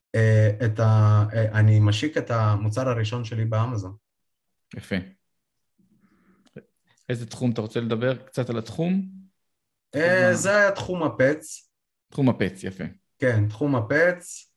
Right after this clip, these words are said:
Speaker 1: זה היה, אני לא אכפת לי גם לספר מה היה המוצר, כי אני לא מוכר את המוצר הזה היום כבר, כן? <laughs> אז כאילו, <laughs> זה היה כפפה לסירוק של כלב,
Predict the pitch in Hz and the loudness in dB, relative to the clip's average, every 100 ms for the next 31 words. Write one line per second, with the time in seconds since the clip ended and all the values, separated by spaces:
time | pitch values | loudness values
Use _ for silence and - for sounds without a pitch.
0 | - 113 139 156 160 151 147 139 131 143 | -6 0 4 6 6 6 4 2 4 4
1 | 156 - 147 151 143 139 131 131 123 147 | 2 2 0 2 0 0 0 -2 -4 -2
2 | 139 143 143 139 110 151 139 110 113 110 | -2 0 0 -2 -4 -2 -2 -2 -2 0
3 | 113 123 123 139 131 120 110 131 139 113 | 0 -2 -4 -6 -6 -6 -4 -4 -2 0
4 | 104 101 98 107 127 110 - - - - | -2 -2 -8 -8 -8 -10 -12 -20 -20 -20
5 | - - 117 117 113 117 120 131 - - | -8 -2 2 4 4 4 2 -2 -6 -20
6 | - _ _ _ _ _ - 120 131 139 | -20 _ _ _ _ _ -4 0 2 2
7 | 120 139 139 113 127 131 - 117 107 113 | 2 4 2 0 -2 -2 -4 -4 -2 0
8 | 127 | 0